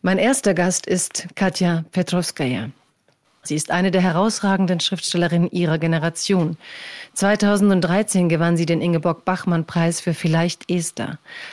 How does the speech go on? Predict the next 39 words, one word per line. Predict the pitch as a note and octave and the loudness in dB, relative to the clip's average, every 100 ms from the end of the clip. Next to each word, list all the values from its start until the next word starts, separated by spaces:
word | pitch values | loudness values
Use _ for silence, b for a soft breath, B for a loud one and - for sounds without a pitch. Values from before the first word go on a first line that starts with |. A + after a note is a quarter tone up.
| B | B
Auch | F3+ | -2
da | - G3 G3+ | 0 0 2
arbeitete | A3+ F#3+ F#3 F3+ F#3+ F#3 | 2 0 0 0 0 -2
sie | D#3+ F3 | 0 -2
die | F3 | -2
Geschichte | E3 - G3+ - G3+ | -2 0 -2 -2 -2
einer | E3+ F3 | 0 0
jüdisch-ukrainischen | E3 F#3 F3+ - F3 - F3 F3+ E3 F3+ | 2 2 0 -2 -4 -4 0 0 0 -2
Familie | - F3+ G3 E3 - | 0 2 2 2 -2
auf. | D#3 D#3 - B B B | -2 -4 -8 B B B
Mit | - F#3 | -2 -2
großer | - A#3 B3 G#3 | 2 2 4 4
Sensibilität | G3 F#3 F3+ F#3+ - G#3 G#3+ - | 4 2 2 0 0 2 2 2
erzählt | D#3+ - F#3 E3+ | -4 0 0 0
sie, | - F#3 F#3+ G#3 B B B | -2 0 0 0 B B B
wie | F3 F#3+ | 0 0
sich | F3+ G3 - | 2 0 -2
Traumata | - F#3 F#3+ F#3+ - F#3 | -2 2 2 2 0 0
in | - F#3 F#3+ F#3 _ - | 2 2 2 0 _ -4
Familien | F#3+ F3+ F#3 F#3+ - | 2 4 4 2 2
einarbeiten, | F#3 G3 F3 D3 - - D#3+ - | 2 2 2 0 -4 -4 -6 -2
in | G3 G3 F#3+ B B B | 2 4 2 B B B
Geschichte | G3 - G#3 - | 0 2 2 0
einarbeiten. | E3+ D#3+ D#3+ D#3 E3 E3 F3 | 0 2 2 2 0 0 -2
Und | D#3+ | -4
ich | - | -2
bin | F3 | 0
sehr | D#3+ G3 | 2 0
froh, | - F#3+ | 0 -2
dass | F#3 E3 | 0 0
sie | E3 | 0
heute | D#3+ E3 F3 | 2 0 -2
hier | E3 - | -4 -4
zugesagt | E3 C3 C3 D3+ - | -6 -6 -6 -6 -6
hat. | D#3+ - | -8 -4
Herzlich | F3 - F3 | -4 -4 -2
willkommen, | F3 - G3 G3 | -2 2 2 2
Katja | - E3+ F3 | 2 -2 -2
Petrovskaja. | D#3+ D#3+ E3 - - G#2+ D3+ | -2 -2 -2 -4 -6 -8 -8